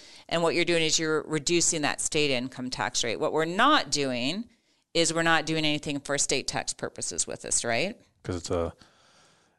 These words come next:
Speaker 2: that, that's correct. It's a, it's a, it's a non-grantor trust, but the, the transfer that you make is incomplete. So for estate pet-, for estate tax purposes, it's incomplete. So for estate tax purposes, it's still included in your estate.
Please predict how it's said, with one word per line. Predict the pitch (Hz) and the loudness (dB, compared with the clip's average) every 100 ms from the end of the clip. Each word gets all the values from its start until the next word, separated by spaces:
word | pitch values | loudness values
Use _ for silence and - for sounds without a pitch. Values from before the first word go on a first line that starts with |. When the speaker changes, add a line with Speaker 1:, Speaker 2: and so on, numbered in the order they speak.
| _ _ _ | _ _ _
Speaker 2:
that, | 104 - 117 | 0 0 0
that's | 92 - | 0 2
correct. | 98 87 - - | 0 -2 -6 -6
It's | - | 0
a, | 101 92 - - | 2 2 0 -4
it's | 117 - | -2 2
a, | 95 90 87 - - | 2 4 0 -2 -4
it's | - | 0
a | 95 | 2
non-grantor | 107 117 110 107 95 95 | 4 2 2 0 2 -2
trust, | 87 117 104 80 - - 151 | 0 2 2 2 -2 -12 -6
but | 107 95 - _ - | -2 -2 -6 _ -2
the, | 101 85 85 82 - - | 2 2 2 -2 -6 -10
the | 95 | -4
transfer | - 110 107 - 98 | 0 2 0 0 0
that | 90 90 | 0 0
you | 90 | -2
make | 90 87 | -2 -2
is | 82 - - | -6 -8 -4
incomplete. | 110 95 98 90 113 90 82 - - - | -2 0 -2 -4 -2 -2 -4 -12 -16 -12
So | - 98 85 85 | -6 -2 -2 -4
for | - 95 | 0 0
estate | - 107 - | 2 0 0
pet-, | 117 - - | -6 -6 -4
for | 107 | -2
estate | 90 - 110 - | 0 0 -2 0
tax | 95 - | -4 -2
purposes, | - 90 - 90 85 | -2 -2 0 -2 -4
it's | - | -4
incomplete. | 98 92 85 - 95 - - | -4 -4 -6 -4 -4 -4 -6
So | 101 87 | -2 -2
for | - | -2
estate | 87 - 131 - | -2 0 0 0
tax | 95 - | -2 0
purposes, | 95 90 90 90 | -4 -4 -4 -6
it's | 127 - | -4 -2
still | - - 98 95 | -2 0 2 2
included | 95 85 92 87 85 | 0 -2 -2 -2 -4
in | 82 | -4
your | 87 | -6
estate. | - 101 113 | -6 -8 -8